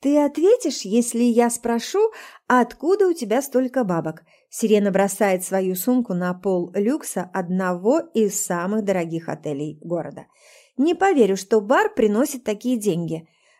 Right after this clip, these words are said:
Она зачем-то снимает обувь и медленно проходит вглубь номера. «Ты грабишь банки?» «Больше нет»,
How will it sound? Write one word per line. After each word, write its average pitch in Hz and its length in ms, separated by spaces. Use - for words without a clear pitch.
Она 196 240
зачем-то 190 480
снимает 185 600
обувь 254 380
и 247 180
медленно 294 560
проходит 240 640
вглубь 226 500
номера. 170 460
«Ты 302 200
грабишь 247 420
банки?» 226 560
«Больше 240 600
нет», 180 360